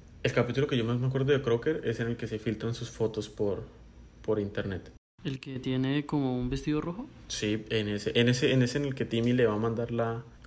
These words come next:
Speaker 1: la carta a Tutti. ¿Sí era Tutti? No, Tutti era la, la niña que gustaba de él. Ah, Stacy era la amiga de... No, ¿era Stacy?
Speaker 2: Sí, creo que era Stacy.
Speaker 1: ¿Verónica?
Speaker 2: No, no, no,
Speaker 1: No,
Speaker 2: era
Speaker 1: Verónica
Speaker 2: Stacy.
Speaker 1: era la amiga, la mona.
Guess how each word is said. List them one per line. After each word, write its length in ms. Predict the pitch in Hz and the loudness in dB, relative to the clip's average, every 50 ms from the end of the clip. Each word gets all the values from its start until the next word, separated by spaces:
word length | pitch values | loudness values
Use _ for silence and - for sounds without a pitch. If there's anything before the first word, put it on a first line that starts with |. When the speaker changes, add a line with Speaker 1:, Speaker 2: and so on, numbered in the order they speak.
| - | -6
Speaker 1:
la 160 | - 95 98 - | -2 0 0 4
carta 380 | 104 101 117 117 - 123 120 | 4 4 4 4 2 2 2
a 80 | 120 120 | 2 2
Tutti. 380 | - 135 135 135 175 220 226 - - - - - - - - | 0 0 0 0 -2 -4 -6 -8 -12 -20 -20 -20 -20 -16 -6
¿Sí 140 | - - | 0 4
era 180 | 120 113 123 - | 6 6 6 4
Tutti? 260 | - 156 156 - - | 2 -2 -2 -2 0
No, 180 | 131 135 120 - | 2 2 2 2
Tutti 240 | - 123 113 - 139 | 0 -2 0 2 2
era 160 | 131 131 131 | 4 4 4
la, 220 | 131 117 107 101 | 4 4 2 2
la 120 | 98 101 101 | 2 0 0
niña 260 | 104 107 110 113 110 | 0 0 0 0 -2
que 120 | - 113 | -4 -4
gustaba 420 | 107 104 - - - 101 104 107 104 | -6 -6 -6 -2 0 2 4 4 4
de 100 | 98 95 | 4 2
él. 120 | 92 92 - - - - - - - - - | 0 -2 -8 -12 -18 -20 -20 -20 -20 -14 -8
Ah, 760 | - - 104 104 104 104 101 101 98 98 95 95 95 98 - - - - - - - - - - - - - - - | -2 0 0 2 2 2 2 2 0 0 -2 -6 -8 -8 -12 -16 -20 -20 -20 -20 -20 -20 -20 -20 -20 -20 -18 -10 -8
Stacy 460 | - - - - 113 117 110 - 135 | -8 -2 6 6 6 6 6 4 4
era 100 | 131 131 | 4 6
la 80 | 131 117 | 6 4
amiga 320 | 107 107 107 107 113 120 | 4 2 2 2 4 6
de... 320 | 123 123 120 110 107 104 - - - - - - - - - - - - | 6 6 6 4 2 -2 -6 -10 -18 -20 -20 -20 -20 -20 -20 -20 -10 -4
No, 160 | - - - | -2 2 4
¿era 120 | 110 123 127 | 6 6 4
Stacy? 500 | 127 - - 147 147 147 - 262 - - - - | 4 6 6 6 6 4 -2 -6 -8 -8 -12 -6
Speaker 2:
Sí, 180 | - - 160 147 | 0 2 2 2
creo 140 | 135 143 143 | 4 2 0
que 40 | |
era 100 | 147 147 | 0 0
Stacy. 340 | 143 - 143 127 131 - 127 - - - | 0 0 -2 -2 -2 -4 -8 -10 -8 0
Speaker 1:
¿Verónica? 680 | - 127 120 117 117 135 160 175 170 - 220 220 233 - - - - - - - - - - - - | 6 8 10 10 10 8 6 2 0 0 -2 -2 -2 -4 -10 -16 -18 -18 -18 -18 -18 -18 -14 -10 -8
Speaker 2:
No, 240 | 131 120 123 127 127 | -6 -4 -2 -2 0
no, 140 | 131 131 | 0 0
no, 100 | 131 135 | 2 2
Speaker 1:
No, 60 | 135 131 | 4 6
Speaker 2:
era 80 | 127 | 6
Speaker 1:
Verónica 320 | 123 123 123 120 131 160 170 | 8 10 10 10 8 6 4
Speaker 2:
Stacy. 80 | - | 4
Speaker 1:
era 80 | 165 160 | 2 4
la 60 | 156 | 4
amiga, 280 | 139 127 120 101 92 - - | 4 2 2 2 -2 -2 2
la 120 | 107 110 | 2 4
mona. 260 | 110 113 107 92 104 | 4 4 2 0 -2